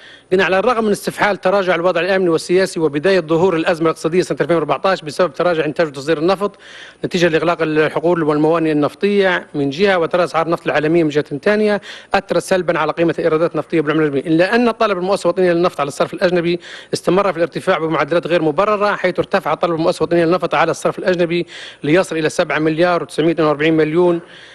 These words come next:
آه، وهو يشكل خمسين في المية من إجمالي إيرادات النفطية من الصرف الأجنبي لسنة ألفين وأربعتاش. آه، أيضا وزاد إلى ستمية وسبعتاش في المية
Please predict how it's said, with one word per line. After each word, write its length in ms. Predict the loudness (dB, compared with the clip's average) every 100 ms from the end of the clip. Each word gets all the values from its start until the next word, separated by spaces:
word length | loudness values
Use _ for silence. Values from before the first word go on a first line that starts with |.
| -20 _
آه، 1200 | 0 2 2 2 2 2 0 0 -2 -4 -6 -6
وهو 200 | 0 0
يشكل 260 | 0 -2 -4
خمسين 400 | -4 -4 0 -2
في 120 | 0
المية 300 | 2 4 2
من 120 | 2
إجمالي 300 | 0 0 0
إيرادات 320 | 0 0 -2 -2
النفطية 400 | -6 -2 0 2
من 80 |
الصرف 260 | 0 -4 -4
الأجنبي 420 | 0 0 0 -2
لسنة 200 | -2 -2
ألفين 140 | -2 -2
وأربعتاش. 580 | 0 -2 0 -2 -2 -10 -20 -20 -20 -20 -20 -20 -20 -20 -8
آه، 840 | -2 0 2 0 0 0 -2 -2 0
أيضا 320 | 0 2 0 0
وزاد 480 | 0 2 0 0 -6 -20 -4
إلى 180 | 0 0
ستمية 300 | -2 -2 0
وسبعتاش 340 | 0 0 -2 0
في 60 |
المية 500 | 0 2 2 2 -2